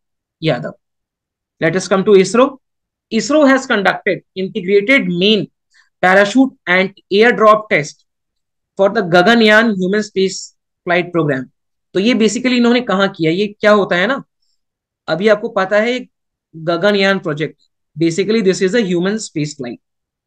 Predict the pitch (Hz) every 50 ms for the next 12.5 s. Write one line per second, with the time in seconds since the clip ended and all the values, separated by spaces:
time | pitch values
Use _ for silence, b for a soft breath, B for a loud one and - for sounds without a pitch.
0 | _ _ _ _ _ 156 170 170 180 180 180 202 220 240 247 220 202 180 185 190
1 | 190 190 - 202 170 180 147 143 165 165 160 190 147 135 131 127 - - 117 -
2 | - - _ _ _ _ _ _ b b b b b _ _ - 208 202 208 262
3 | 262 277 262 185 190 196 220 214 233 220 226 226 - 165 175 180 180 180 147 131
4 | - 127 - _ _ _ _ _ _ _ _ _ _ 180 165 - 240 - - -
5 | 214 254 254 254 226 202 180 180 180 - 156 165 196 - - _ _ _ _ _
6 | _ - 180 185 180 190 202 170 190 190 190 196 277 247 208 175 180 190 220 233
7 | 226 - 190 170 175 175 - 240 240 240 - - 175 175 165 160 160 151 147 -
8 | - - - - - - _ _ _ _ _ _ _ _ _ _ _ _ _ _
9 | _ _ - 170 202 190 214 240 247 226 190 208 220 220 214 208 220 220 - -
10 | - 214 214 214 208 220 240 254 240 202 202 202 190 175 175 185 180 - - 170
11 | 170 165 160 160 160 170 196 233 240 160 156 165 165 160 180 185 185 214 240 262
12 | 262 262 - _ 196 208 220 220 220